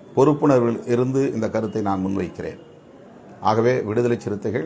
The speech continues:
விடுதலை சிறுத்தைகளுக்கான தனித்துவத்தை கட்டி காப்பாற்றுவதற்குரிய வகையில் கவனமாக இருக்க வேண்டும் என்பதை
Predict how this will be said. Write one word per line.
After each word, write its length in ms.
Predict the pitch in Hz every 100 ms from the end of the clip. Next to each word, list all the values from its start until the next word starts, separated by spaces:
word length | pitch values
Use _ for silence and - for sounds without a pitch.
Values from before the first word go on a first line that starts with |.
| 107
விடுதலை 280 | 117 127 120
சிறுத்தைகளுக்கான 760 | 113 107 110 98 98 104 98 95
தனித்துவத்தை 560 | 101 110 107 98 - 160 - - - - - - - -
கட்டி 240 | 107 - 123 -
காப்பாற்றுவதற்குரிய 840 | 110 113 127 127 117 98 104 101 95
வகையில் 300 | 110 139 147 - - - - - - - 98
கவனமாக 420 | 104 131 131 131 123 107
இருக்க 220 | 120 - 123
வேண்டும் 340 | 120 123 135 - 107
என்பதை 280 | 104 101